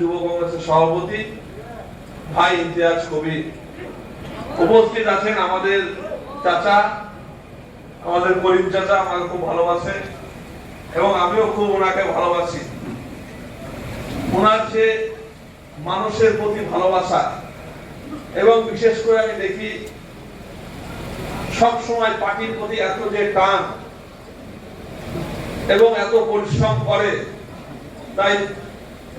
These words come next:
তাকে আমি আমার তরফ থেকে ধন্যবাদ জানাই যে তিনি এই করোনার সময় যেখানে বারবার আমরা বলতে শুনেছি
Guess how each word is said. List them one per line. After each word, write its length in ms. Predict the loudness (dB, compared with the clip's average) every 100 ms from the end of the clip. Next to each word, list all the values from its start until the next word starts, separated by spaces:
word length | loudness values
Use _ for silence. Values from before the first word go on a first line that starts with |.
| -14 -8 0
তাকে 220 | 2 4 2
আমি 180 | 2 -2 -4 -6 -10 -14 -16 -16 -18 -18 -6 2
আমার 200 | 4 4 4
তরফ 200 | 2 2 0
থেকে 160 | -4 -4 -4
ধন্যবাদ 400 | -4 0 2 2 0
জানাই 260 | 0 0 -2 -6 -8 -10 -10 -10 -4 2
যে 80 | 2 2
তিনি 240 | 2 4 4 2 -4 -6 -6 -8 -6 -4 -4 -6 -2 4
এই 80 | 6 6
করোনার 420 | 4 6 4 2 0
সময় 320 | 2 4 4 0 -4 -8 -6 -6 -6 -8 -8 -10 -8 -2
যেখানে 300 | 2 6 6 6
বারবার 400 | 6 6 4 4 4
আমরা 180 | 2 -2 0
বলতে 240 | -2 -2 -2 -4
শুনেছি 280 | -6 -8